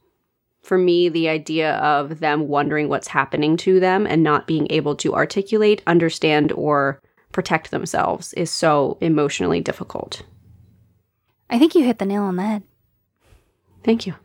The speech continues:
Speaker 1: I think about it a lot 'cause I can't stand anything bad happening to any of those things.
Speaker 2: You've always had quite a lot of pets in the house, and I love that.
Speaker 1: Yeah, I love animals.
Speaker 2: So moving forward, please know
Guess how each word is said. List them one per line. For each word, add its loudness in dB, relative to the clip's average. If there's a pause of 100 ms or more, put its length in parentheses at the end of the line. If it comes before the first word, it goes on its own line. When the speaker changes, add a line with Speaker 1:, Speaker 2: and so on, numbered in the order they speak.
(360)
Speaker 1:
I -4
think 4
about 2
it 4
a 4
lot 2
'cause -4
I -2
can't 0
stand 2
anything 2
bad 2
happening 0
to -4
any 2
of 0
those -2 (920)
things. -2 (300)
Speaker 2:
You've 4
always 2
had 0
quite -2
a -4
lot -4
of -12
pets -10
in -2
the -6
house, -2
and -2
I 0
love -2
that. 0 (420)
Speaker 1:
Yeah, 0
I 2
love 2
animals. -2 (1200)
Speaker 2:
So 0
moving 4
forward, -4 (480)
please 6
know 0